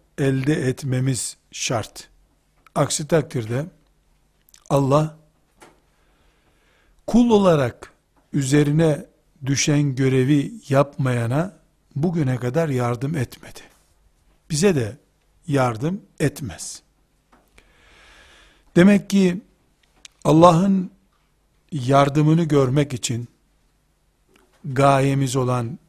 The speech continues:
ilim yolunda ve kendimize örnek almak için tefsirini öğrenmeye çalışacağımız Tahrim suresini öğrenmede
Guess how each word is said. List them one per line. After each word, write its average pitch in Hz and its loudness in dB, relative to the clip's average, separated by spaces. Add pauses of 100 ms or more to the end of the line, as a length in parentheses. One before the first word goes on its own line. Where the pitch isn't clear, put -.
(200)
ilim 131 0
yolunda 104 -6 (1600)
ve 151 2 (1500)
kendimize 143 0 (960)
örnek 151 4
almak 135 -2
için 127 -6 (2000)
tefsirini 143 0 (360)
öğrenmeye 131 0
çalışacağımız 123 -6 (960)
Tahrim 147 2
suresini 117 -6
öğrenmede 104 -6